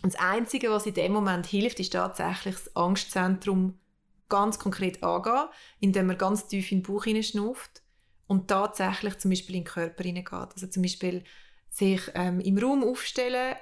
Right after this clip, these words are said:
und schnell die Augen zumachen, oder musst sie ja nicht auf-, also musst sie ja nicht zumachen, und dann wirklich anfangen, deine Hände und deine Arme wirklich einfach anfangen zu schütteln.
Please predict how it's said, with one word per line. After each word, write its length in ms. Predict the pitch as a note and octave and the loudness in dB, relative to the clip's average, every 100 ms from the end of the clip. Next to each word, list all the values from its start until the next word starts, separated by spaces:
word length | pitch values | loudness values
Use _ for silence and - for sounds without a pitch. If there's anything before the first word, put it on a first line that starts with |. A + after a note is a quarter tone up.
| - | -2
und 320 | G#3 G3+ G3 | 2 2 0
schnell 280 | - G#3 G3 | 0 0 0
die 40 | G#3 | -2
Augen 280 | G#3 A3+ | -2 -2
zumachen, 580 | A#3 A3+ A3 A3 G#3+ A3 | -2 0 2 2 0 -2
oder 180 | G3+ F#3 | -2 0
musst 220 | F3+ F3+ | 0 0
sie 60 | G3+ | 0
ja 40 | |
nicht 320 | G3 G3+ - | -2 -4 -8
auf-, 220 | G#3+ G#3+ - | -8 -6 -4
also 160 | F#3+ | 2
musst 180 | F#3+ F#3 | 2 2
sie 80 | F#3+ | 2
ja 40 | |
nicht 180 | G3+ G#3+ | 0 0
zumachen, 420 | A#3+ A3+ A3+ A#3 | -2 0 0 0
und 200 | G#3 G3 | 0 0
dann 100 | G3+ | 2
wirklich 400 | G3 G#3+ A#3+ - | 2 0 -2 -4
anfangen, 720 | - F#3+ G#3+ A3 G#3 G#3 G#3 G#3 - - - | 0 2 2 0 0 0 0 -4 -14 -18 -2
deine 340 | G3 G3+ G3+ | 2 4 4
Hände 240 | G3+ G#3 - | 2 0 0
und 140 | F#3 | 0
deine 200 | F#3+ F#3+ | 0 0
Arme 640 | F3+ F#3+ G3 G#3 G3+ G3+ - _ _ - | 0 0 0 0 -2 -4 -10 _ _ -2
wirklich 360 | G3+ - G#3 | 0 0 -2
einfach 280 | F#3+ F#3+ G3+ | -2 -2 -2
anfangen 300 | F3+ F#3 F3 | -2 0 -2
zu 60 | E3+ | -2
schütteln. 680 | F#3+ F#3 - - - F#3+ | -4 -6 -6 -6 -6 -8